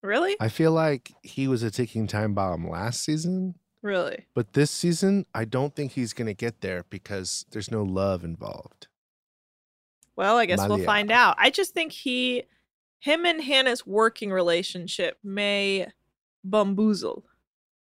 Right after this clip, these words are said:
Speaker 2: You know what I wanna see more than anything in the world?
Speaker 1: What?
Speaker 2: Conrad, Hannah, Adam,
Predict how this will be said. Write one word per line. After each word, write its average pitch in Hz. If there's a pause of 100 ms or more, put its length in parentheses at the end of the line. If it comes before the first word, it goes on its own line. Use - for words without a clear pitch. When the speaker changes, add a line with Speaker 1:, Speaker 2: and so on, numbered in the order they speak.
Speaker 2:
You 135
know 165
what 196
I 165
wanna 139
see 131
more 120
than 107
anything 107
in 104
the 98
world? 98
Speaker 1:
What? - (1000)
Speaker 2:
Conrad, 113 (840)
Hannah, 110 (1300)
Adam, 95